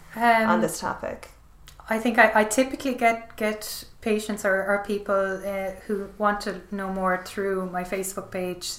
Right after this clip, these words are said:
Speaker 1: It's just Yvonne Callahan, um, or email yvonne callahan at M S N dot com. Yeah.
Speaker 2: Perfect. And
Speaker 1: Yeah.
Speaker 2: you're happy to take inquiries
Speaker 1: Absolutely,
Speaker 2: from people?
Speaker 1: no problem. I'm used to it. Yeah, absolutely. So there's no
Speaker 2: Yeah.
Speaker 1: problem for anyone contacting me.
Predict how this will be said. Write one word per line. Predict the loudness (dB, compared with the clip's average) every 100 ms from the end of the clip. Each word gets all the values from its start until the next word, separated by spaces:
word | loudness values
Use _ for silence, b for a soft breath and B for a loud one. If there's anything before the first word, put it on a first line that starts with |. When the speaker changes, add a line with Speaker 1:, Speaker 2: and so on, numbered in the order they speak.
| -12
Speaker 1:
It's | -10 -10
just | -8 -8 -6
Yvonne | -2 0 0
Callahan, | 0 2 2 2 -2 -6 B B B B
um, | 2 4 4 2 -2 -8 -4
or | 4 6 6
email | 2 0 2 2 0 -10
yvonne | -12 -8 -8
callahan | -2 -2 0 -2 -4
at | -6
M | -6
S | -8 -6
N | -6
dot | -6 -6
com. | -6 -8 -14 -20 -20 -20 -20 -20 -20 -20 -20 -14
Yeah. |
Speaker 2:
Perfect. | -14 -16 -20 -20 -20 -20 -20 -20 -20 -20 -20 -10
And | -2
Speaker 1:
Yeah. | 4
Speaker 2:
you're |
happy | 4 4 -2
to | -2
take | -2 0
inquiries | -2 4 6 6 4 2
Speaker 1:
Absolutely, |
Speaker 2:
from | 2
people? | 2 0 0
Speaker 1:
no | 2
problem. | 0 0 -2
I'm | -4 -2
used | -2 -2 -2
to | -2
it. | -2
Yeah, | 0 2
absolutely. | 2 0 -2 -8 -10 -10 -12
So | -10 -4 -4 -4
there's | -8 -8
no | -6
Speaker 2:
Yeah. |
Speaker 1:
problem | -2 -2 -2
for | -4 0 0 -2 -10 -18
anyone | -14 -12
contacting | -8 -8 -8 -12 -12 -14
me. | -14